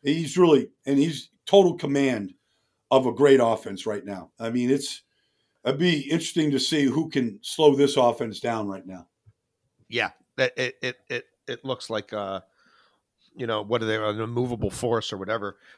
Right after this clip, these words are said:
Speaker 2: whatever you wanna call it. We, we used to talk in those terms, Baldy, about the Kansas City Chiefs offense, and, and maybe we will again. Uh, they play Tennessee this week. For me, one of the most interesting,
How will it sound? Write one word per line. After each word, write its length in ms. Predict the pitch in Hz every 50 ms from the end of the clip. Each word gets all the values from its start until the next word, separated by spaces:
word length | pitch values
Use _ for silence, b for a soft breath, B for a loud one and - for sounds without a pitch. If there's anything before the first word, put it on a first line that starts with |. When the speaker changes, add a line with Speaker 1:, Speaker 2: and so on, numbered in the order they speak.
| b
Speaker 2:
whatever 340 | b 120 131 151 156 139 143
you 160 | 135 135 135
wanna 200 | 127 131 123 113
call 360 | - - - 165 165 165 147
it. 100 | 127 113 - 170
We, 180 | 180 214 196 - -
we 140 | 196 254 269
used 340 | 240 254 311 359 349 -
to 80 | - 311
talk 380 | - - - 233 220 214 220 -
in 160 | 196 185 170
those 260 | 165 165 160 147 -
terms, 500 | - - 160 156 151 147 139 139 131 - - -
Baldy, 360 | 165 151 165 190 202 254 240
about 340 | 226 - - 202 202 202 -
the 80 | -
Kansas 460 | - - - 208 208 185 165 175 -
City 200 | - 208 190 165
Chiefs 580 | 143 _ - - - 320 294 220 - - - - b b b b b b b b _ -
offense, 580 | 160 156 151 139 - - 135 139 180 185 - 240
and, 200 | 226 220 202 - -
and 220 | 214 214 208 202
maybe 380 | 208 226 269 277 294 294 262 254
we 240 | 240 247 254 262 240
will 500 | 226 247 247 247 240 233 226 208 - - -
again. 760 | 196 190 170 139 123 131 170 220 233 208 175 165 175 190 - _ b b b b b b b
Uh, 180 | 165 170 165 156
they 280 | 127 - 214 240 285
play 300 | 285 - - 226 254 214
Tennessee 600 | 180 - - 214 202 185 175 160 - - 180 175
this 240 | 165 165 160 - -
week. 300 | 143 156 160 170 165 -
For 140 | - 180 175
me, 200 | 180 185 196 202
one 220 | 185 180 185 185
of 80 | 185 175
the 80 | 170
most 320 | 156 160 160 156 147 - _
interesting, 600 | 170 160 139 - - 143 - - 156 147 135 127